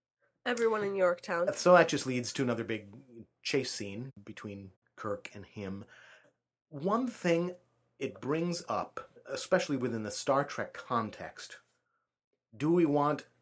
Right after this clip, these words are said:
Speaker 2: our villains to be redeemable or not? There's a moment where it seems as though Kirk has gotten through to him, but then he just goes ahead and tries to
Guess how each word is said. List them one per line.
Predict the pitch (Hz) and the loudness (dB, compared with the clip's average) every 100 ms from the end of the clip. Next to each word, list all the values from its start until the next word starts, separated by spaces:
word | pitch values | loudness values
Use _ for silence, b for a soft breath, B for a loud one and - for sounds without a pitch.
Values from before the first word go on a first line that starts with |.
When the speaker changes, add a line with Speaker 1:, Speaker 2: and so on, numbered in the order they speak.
| _ - | _ -4
Speaker 2:
our | 117 120 110 | 0 0 0
villains | 101 147 135 101 101 98 - - _ - | 0 2 2 -2 -6 -8 -10 -14 _ -8
to | 123 | -6
be | 104 127 131 123 123 - - | -4 -4 -2 -2 -4 -6 -10
redeemable | 110 113 101 123 135 135 135 135 135 143 _ _ _ - | -6 -6 -8 -4 0 0 2 2 2 -2 _ _ _ -8
or | 117 117 | -6 -4
not? | 110 110 110 92 - - - b b b - | -4 -4 -4 -6 -10 -18 -20 b b b 0
There's | 135 131 | 0 0
a | 131 | -2
moment | 131 147 175 139 92 - - _ _ _ _ _ _ _ - | 0 4 4 2 -4 -10 -18 _ _ _ _ _ _ _ -4
where | 120 120 | 0 2
it | 117 | 0
seems | - - 143 139 117 | -4 0 0 0 -2
as | 113 110 | -4 0
though | 117 | 0
Kirk | - - 135 131 | 0 0 0 0
has | - 127 | -6 -8
gotten | - 123 123 120 | -2 -2 -2 -4
through | 110 - 131 147 147 101 82 - | -12 -12 -4 0 0 -2 -8 -12
to | - | -8
him, | 117 117 90 87 - _ 120 110 | -6 -6 -10 -12 -20 _ -8 0
but | 135 | 0
then | 131 123 120 120 | 2 0 0 -4
he | - 113 | -8 -8
just | 110 110 - _ _ | -6 -8 -10 _ _
goes | - 107 | -8 -6
ahead | 101 98 95 | -6 -8 -8
and | 92 | -8
tries | 107 95 92 - | -6 -6 -6 -8
to | 95 | -10